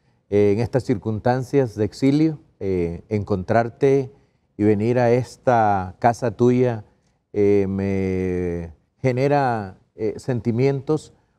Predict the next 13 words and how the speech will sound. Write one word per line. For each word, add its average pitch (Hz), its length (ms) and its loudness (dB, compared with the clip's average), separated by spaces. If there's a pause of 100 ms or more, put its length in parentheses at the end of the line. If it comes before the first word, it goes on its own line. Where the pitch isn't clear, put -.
(120)
por 110 120 2
las 110 120 -2
condiciones, 135 680 -2
pero 110 200 -2
también 104 360 -4
por 123 160 -4
el 117 120 -2
esfuerzo 110 420 -4
enorme, 113 400 -2
inmenso 113 580 -4
que 104 60 -6
estás 101 220 -6
haciendo 107 520 -6